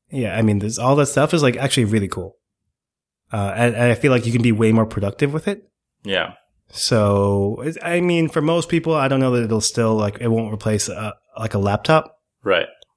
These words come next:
Speaker 1: But for someone like me that already loved it, like, I think that, uh, you know.
Speaker 2: It's become, like, way more useful.
Speaker 1: Yeah.
Speaker 2: Yeah.
Speaker 1: Yeah, so I'm excited about that.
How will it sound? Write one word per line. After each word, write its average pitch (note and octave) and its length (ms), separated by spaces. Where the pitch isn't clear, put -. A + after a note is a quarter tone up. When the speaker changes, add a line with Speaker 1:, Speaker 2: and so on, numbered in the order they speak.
Speaker 1:
But A2 220
for - 60
someone C3 280
like A#2 180
me A#2+ 180
that A2 160
already G#2 340
loved C#3 280
it, E3 140
like, G2+ 300
I G2 60
think F#2 200
that, F#2 120
uh, F2+ 120
you F#2 80
know. F2 120
Speaker 2:
It's - 160
become, G2 300
like, F2+ 160
way F#2+ 200
more F2+ 200
useful. - 560
Speaker 1:
Yeah. G2 200
Speaker 2:
Yeah. - 180
Speaker 1:
Yeah, - 160
so - 160
I'm C#3 100
excited A#2 300
about F2 180
that. F2 180